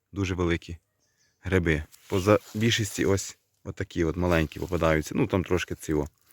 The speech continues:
Хто пропустить, то такі. А то от така от краса. Тому, кому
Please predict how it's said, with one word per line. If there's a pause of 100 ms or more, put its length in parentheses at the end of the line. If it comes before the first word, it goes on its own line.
(140)
Хто
пропустить,
то
такі. (720)
А
то
от
така
от
краса. (2000)
Тому,
кому